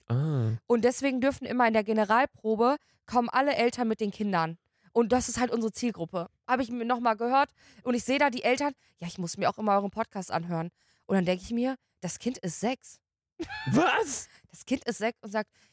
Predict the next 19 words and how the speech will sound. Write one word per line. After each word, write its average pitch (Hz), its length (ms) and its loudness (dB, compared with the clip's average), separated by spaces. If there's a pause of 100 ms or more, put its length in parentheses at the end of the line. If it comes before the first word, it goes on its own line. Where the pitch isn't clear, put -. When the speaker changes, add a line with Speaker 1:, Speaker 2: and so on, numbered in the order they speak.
Speaker 2:
ich 285 160 -6
höre 330 80 4
so 330 140 0
gern 311 200 -2
euren 285 220 -4
Podcast. - 440 -10
Und 226 100 -6
ich 202 60 -8
denk 214 200 -6
mir, 202 200 -2 (460)
du 240 100 -12
bist 208 200 -2
sechs. - 400 -6 (640)
Bist - 160 0
Speaker 1:
Das - 60 2
Speaker 2:
du 214 40 2
Speaker 1:
ist 170 100 2
so, 120 60 2
Speaker 2:
sicher? 320 280 0